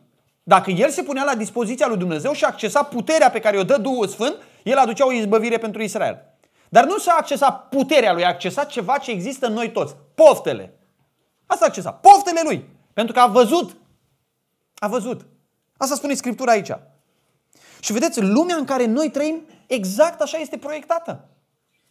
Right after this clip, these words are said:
Este proiectată ca o lume, parcă e o tarabă din asta nesfârșită. De cadouri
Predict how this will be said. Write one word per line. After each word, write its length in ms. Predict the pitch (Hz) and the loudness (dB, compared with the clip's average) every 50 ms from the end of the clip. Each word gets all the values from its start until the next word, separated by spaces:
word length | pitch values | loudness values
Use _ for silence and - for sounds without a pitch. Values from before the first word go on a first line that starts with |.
| _ _ _ _ _ - | _ _ _ _ _ -6
Este 240 | 131 220 262 - 320 | -4 -2 0 0 -2
proiectată 540 | - - 285 277 254 - - 311 330 330 330 | -2 0 0 0 -2 0 0 0 0 0 0
ca 160 | 330 311 285 | 2 4 6
o 140 | 262 254 233 | 6 6 6
lume, 420 | 226 240 320 320 330 302 294 - - - - - | 6 4 2 2 0 -2 -2 -4 -12 -20 -20 0
parcă 280 | - 262 262 262 262 269 | 4 4 4 4 4 0
e 200 | 262 233 - - - - - _ _ _ _ - 247 - - | 0 -2 -4 -8 -16 -20 -20 _ _ _ _ -14 -14 -6 2
o 160 | - 233 226 | 4 4 4
tarabă 640 | 220 - - 247 226 220 240 302 359 359 262 269 240 | 4 4 4 4 4 6 6 4 4 6 6 6 6
din 180 | 190 214 226 | 6 6 2
asta 320 | 285 330 330 - - 277 240 | 2 2 0 2 2 2 2
nesfârșită. 1300 | 220 233 320 403 427 427 - - - - - - 359 370 311 - - - 220 160 - 135 87 - - _ _ _ _ _ _ _ _ _ _ _ _ _ _ _ _ _ _ _ _ _ | 4 2 0 -2 -2 -4 -6 -6 -12 -12 -4 -2 0 0 0 -2 -6 -8 -8 -8 -8 -10 -10 -12 -14 _ _ _ _ _ _ _ _ _ _ _ _ _ _ _ _ _ _ _ _ _
De 200 | - 214 254 254 | 0 0 0 2
cadouri 880 | - 277 247 208 175 262 339 381 403 359 330 330 349 349 294 - - | 2 2 2 4 4 6 8 8 8 8 6 4 2 0 -4 -6 -12